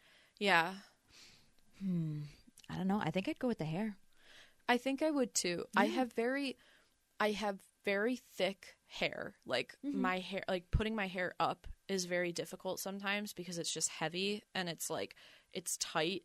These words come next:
Speaker 1: on my head, and it's, I don't put my hair up very often, so I just put it in braids. But I genuinely feel like, as much as I, like, I hate leg hair, I hate armpit hair, I can't have hair on my body. It's very sensory
Speaker 2: Really?
Speaker 1: for me.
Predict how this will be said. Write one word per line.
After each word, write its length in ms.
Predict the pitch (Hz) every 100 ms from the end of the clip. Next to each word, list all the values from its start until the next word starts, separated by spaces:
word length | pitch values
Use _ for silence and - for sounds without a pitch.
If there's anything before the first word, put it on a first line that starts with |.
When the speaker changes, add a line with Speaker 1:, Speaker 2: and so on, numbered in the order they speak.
| _
Speaker 1:
on 140 | 190 185
my 140 | 170
head, 340 | 170 160 156
and 100 | 160
it's, 220 | 165 143 -
I 120 | 175
don't 160 | 180 175
put 120 | 196
my 120 | 185
hair 240 | 170 160 170
up 120 | 175
very 200 | 202 202
often, 400 | 208 208 - 214
so 120 | 214
I 60 | 160
just 120 | -
put 160 | - 175
it 100 | 175
in 120 | 160
braids. 420 | - 143 170 185 - - - -
But 120 | 180 -
I 100 | 180
genuinely 760 | 175 180 190 220 226 226 214 - - -
feel 240 | - 202
like, 300 | 185 175 147 - - - - - - - - - - - -
as 160 | 214
much 180 | 202 226
as 120 | 277 254
I, 60 | -
like, 160 | 175 165
I 60 |
hate 340 | 165 - 180 -
leg 260 | 180 165
hair, 400 | 165 156 156 160 - _ _ -
I 20 |
hate 300 | 170 190 190
armpit 380 | - 175 170 170
hair, 200 | 170 160 -
I 60 |
can't 300 | 165 - 202
have 180 | 202 185
hair 280 | 170 175 175
on 60 | 160
my 140 | 147
body. 400 | - 151 127 113
It's 180 | - -
very 220 | 175 180
sensory 540 | - 254 165 - 165 156
Speaker 2:
Really? 60 |
Speaker 1:
for 180 | 170 156
me. 240 | 165 151